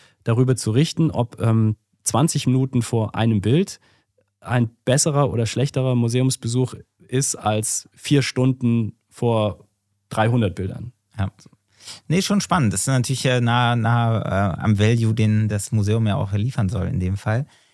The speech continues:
Speaker 2: Äh, ich hatte mal, ich weiß gar nicht, wo es herkommen, kam, vor ein paar Jahren mal gesehen, dass, äh, was war's denn, so ein Komödienstudio oder so, äh, so ein Paper Love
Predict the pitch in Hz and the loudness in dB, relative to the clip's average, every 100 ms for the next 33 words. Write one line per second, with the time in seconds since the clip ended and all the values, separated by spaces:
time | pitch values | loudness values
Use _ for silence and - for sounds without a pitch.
0 | _ 101 104 87 214 165 147 139 131 - | _ -4 -2 -2 0 2 4 2 0 -8
1 | - - - 117 - 107 - 101 - 120 | -18 -18 -6 -4 0 0 0 -6 -2 -2
2 | - 98 92 101 - - 104 104 127 - | -2 -2 -2 -2 -6 -8 -4 -2 -2 -2
3 | 101 113 101 98 131 123 117 104 113 117 | -2 0 0 2 2 0 0 0 0 0
4 | 110 101 - - 101 95 - 110 110 110 | -2 -4 -8 -6 -4 -6 -6 -8 -6 -4
5 | 98 98 98 98 - - _ _ - 120 | -4 -4 -4 -6 -12 -20 _ _ -2 2
6 | 117 135 131 120 - - 135 143 120 120 | 4 2 0 -2 -8 -4 -2 0 0 0
7 | 113 113 113 - 101 101 95 98 101 - | 0 0 0 -2 0 0 0 0 -2 0
8 | 123 110 98 95 135 | 0 2 2 2 0